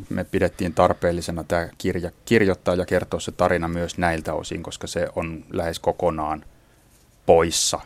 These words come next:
kadoksissa tästä aikaisemmasta Törni-kirjallisuudesta. Aikanaan kyllä, tapahtuma-aikanaan tää suuri maanpetosjuttu, jossa, jossa sitten tuomittiin – tai asetettiin syytteeseen muutamia kymmeniä tähän,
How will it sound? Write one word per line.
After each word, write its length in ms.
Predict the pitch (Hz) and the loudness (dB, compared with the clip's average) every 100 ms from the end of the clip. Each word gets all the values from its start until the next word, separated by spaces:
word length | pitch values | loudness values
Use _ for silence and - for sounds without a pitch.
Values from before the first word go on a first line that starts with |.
| _ - - - _ - | _ -20 -20 -20 _ -2
kadoksissa 640 | 85 85 78 - - - | 0 2 0 -2 -8 -8
tästä 300 | - - - | -6 -8 -4
aikaisemmasta 600 | 78 80 - 87 85 - 90 | -4 -4 -6 -8 -10 -12 -10
Törni-kirjallisuudesta. 1200 | 87 87 80 - 90 78 62 64 - - - - _ _ - - - - - | -8 -6 -10 -8 -8 -6 -8 -10 -14 -16 -18 -20 _ _ -20 -20 -20 -20 2
Aikanaan 520 | 117 131 127 90 82 80 | 8 8 8 2 2 -2
kyllä, 200 | 90 87 | -4 2
tapahtuma-aikanaan 1000 | 113 - - 104 87 87 80 87 85 80 | 2 4 0 0 -2 -2 -4 -6 -6 -4
tää 120 | 85 | -4
suuri 260 | - 87 | -2 -2
maanpetosjuttu, 760 | 85 92 85 85 85 87 - - | 2 2 2 -2 -4 -6 -10 -8
jossa, 320 | 82 85 87 - | -8 -6 -8 -6
jossa 260 | 87 - | -8 -6
sitten 280 | 87 87 92 - | -8 -8 -10 -4
tuomittiin – 640 | 92 85 82 - 80 76 - _ - - - - - - _ - | 0 0 -2 -8 -8 -8 -16 _ -20 -20 -20 -20 -20 -20 _ -14
tai 200 | - 80 | -4 -2
asetettiin 460 | 85 - 78 - 85 | 0 -2 -6 -8 -2
syytteeseen 560 | 104 95 - 82 90 | 0 2 2 2 2
muutamia 380 | 85 82 90 80 | 2 -2 -4 -4
kymmeniä 460 | - 92 85 80 80 | -2 -2 -2 -4 -4
tähän, 440 | - 76 80 78 | -8 -8 -10 -10